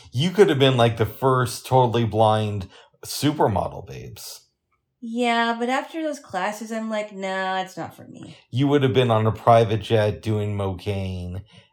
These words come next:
Speaker 1: and probably
Speaker 2: Okay.
Speaker 1: been, like, dead or burned out by the time I met you.
Speaker 2: I would have been anorexic.
Speaker 1: Mm.
Speaker 2: Uh, no, that, no, that's just too visual of a job to do. It really is.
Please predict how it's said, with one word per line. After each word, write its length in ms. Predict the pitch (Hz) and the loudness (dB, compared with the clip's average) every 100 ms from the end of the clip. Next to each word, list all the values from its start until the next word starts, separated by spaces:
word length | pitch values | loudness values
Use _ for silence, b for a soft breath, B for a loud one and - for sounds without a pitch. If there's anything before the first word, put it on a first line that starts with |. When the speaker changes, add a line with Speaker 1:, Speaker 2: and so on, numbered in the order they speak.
| _ | _
Speaker 1:
and 280 | 107 101 101 | -4 -2 -2
probably 560 | - 123 220 143 110 92 | 6 6 8 4 0 -4
Speaker 2:
Okay. 260 | 190 110 - | -6 -8 -10
Speaker 1:
been, 380 | 95 120 113 104 | 2 4 6 4
like, 320 | 95 90 87 | 0 -2 2
dead 320 | 107 104 95 | 4 4 2
or 100 | 92 | -2
burned 320 | 76 95 90 | -2 -4 0
out 240 | 92 107 - | 2 2 0
by 200 | 98 90 | -8 -8
the 120 | - | -6
time 320 | 101 90 - | -2 -2 -2
I 80 | 101 | -4
met 300 | 92 69 - | -6 -10 -16
you. 140 | - - _ _ _ - | -18 -20 _ _ _ -6
Speaker 2:
I 80 | 190 | -4
would 120 | 208 | -4
have 120 | 208 | -6
been 100 | 202 190 180 | -6 -6 -6
anorexic. 720 | 175 170 175 - 185 180 180 _ _ 127 | -6 -8 -10 -10 -6 -6 -8 _ _ -4
Speaker 1:
Mm. 300 | 127 123 113 | -2 -4 0
Speaker 2:
Uh, 280 | 139 240 247 262 | 4 6 4 4
no, 440 | 320 330 311 302 | 2 4 4 2
that, 240 | 302 269 - - 226 | 0 -2 -8 -16 -10
no, 600 | 214 190 190 190 185 _ | -8 -6 -4 -6 -10 _
that's 220 | 226 233 - | -10 -10 -10
just 480 | 330 - - _ | -12 -14 -20 _
too 520 | - 247 254 247 208 - _ _ - | -8 -4 -2 -4 -8 -16 _ _ -20
visual 720 | 180 190 202 202 196 190 180 | -8 -4 -4 -4 -4 -4 -4
of 100 | 175 | -6
a 80 | 160 | -8
job 380 | 165 151 165 175 | -8 -8 -10 -12
to 60 | |
do. 360 | - 151 151 - _ _ _ _ _ _ _ _ _ | -14 -12 -12 -16 _ _ _ _ _ _ _ _ _
It 40 | 190 | -8
really 260 | 196 180 156 | -4 -4 -4
is. 240 | 151 | -6